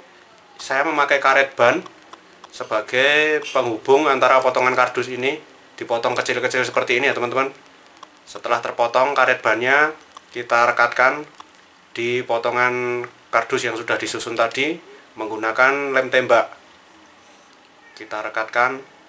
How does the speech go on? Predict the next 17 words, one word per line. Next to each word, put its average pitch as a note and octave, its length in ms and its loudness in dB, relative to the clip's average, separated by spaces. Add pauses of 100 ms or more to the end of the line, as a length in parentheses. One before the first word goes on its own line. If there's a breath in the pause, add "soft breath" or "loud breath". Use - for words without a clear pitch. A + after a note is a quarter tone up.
(240)
semua B2+ 800 2 (960)
potongan A#2 400 -4
kardus B2 560 -2 (640)
bersama A#2+ 560 0
dengan B2+ 560 -2 (280)
potongan A#2+ 400 -2
karet A#2+ 320 2
ban A2 160 0
ini C3+ 400 -4 (560)
menggunakan A2 480 -6
lem A#2 160 -4
tembak. A#2 400 0 (1600)
Seperti B2 400 -10
ini D3 80 -4
susunannya D3+ 560 -2
ya B2+ 80 -2
teman-teman. C#3+ 400 -4